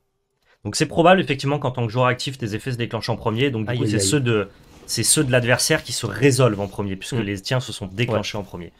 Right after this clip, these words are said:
Speaker 2: Ouais, c'est ça.
Speaker 1: Tu as probablement
Speaker 2: Ouais,
Speaker 1: raison.
Speaker 2: peut-être que j'ai pas utilisé les bons mots,
Speaker 1: Non,
Speaker 2: mais,
Speaker 1: non,
Speaker 2: euh,
Speaker 1: mais,
Speaker 2: c'est
Speaker 1: euh,
Speaker 2: ça.
Speaker 1: au moins tu as, euh, montré par l'exemple, et c'est toujours
Speaker 2: Mm.
Speaker 1: plus parlant que la théorie.
Speaker 2: Yep.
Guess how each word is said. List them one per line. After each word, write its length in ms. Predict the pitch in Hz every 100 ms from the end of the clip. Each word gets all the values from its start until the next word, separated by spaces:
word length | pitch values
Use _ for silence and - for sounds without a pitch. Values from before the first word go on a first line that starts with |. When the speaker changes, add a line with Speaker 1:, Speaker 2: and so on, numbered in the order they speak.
| -
Speaker 2:
Ouais, 100 | 120
c'est 100 | 104
ça. 140 | 110 101
Speaker 1:
Tu 80 | 110
as 80 | 92
probablement 440 | - 113 113 113
Speaker 2:
Ouais, 60 | 110
Speaker 1:
raison. 60 |
Speaker 2:
peut-être 140 | 170 151
que 80 |
j'ai 120 | 135 127
pas 160 | 143
utilisé 300 | 127 - 117
les 80 | 117
bons 200 | 104 117
mots, 220 | 117 135 -
Speaker 1:
Non, 100 | 156
Speaker 2:
mais, 40 | 226
Speaker 1:
non, 100 | 180
Speaker 2:
euh, 40 |
Speaker 1:
mais, 100 | 175
Speaker 2:
c'est 80 | 120
Speaker 1:
euh, 220 | 113 107
Speaker 2:
ça. 100 | 107 110
Speaker 1:
au 120 | 120
moins 180 | 139 165
tu 180 | -
as, 220 | 117 104 -
euh, 180 | 107 98
montré 380 | 101 123 127 151
par 160 | 135 120
l'exemple, 440 | 117 127 165 -
et 40 |
c'est 140 | 110 110
toujours 200 | - 120
Speaker 2:
Mm. 60 |
Speaker 1:
plus 120 | 120 143
parlant 260 | 131 131
que 60 | 131
la 60 | 107
théorie. 280 | 104 95 90 _
Speaker 2:
Yep. 180 | 107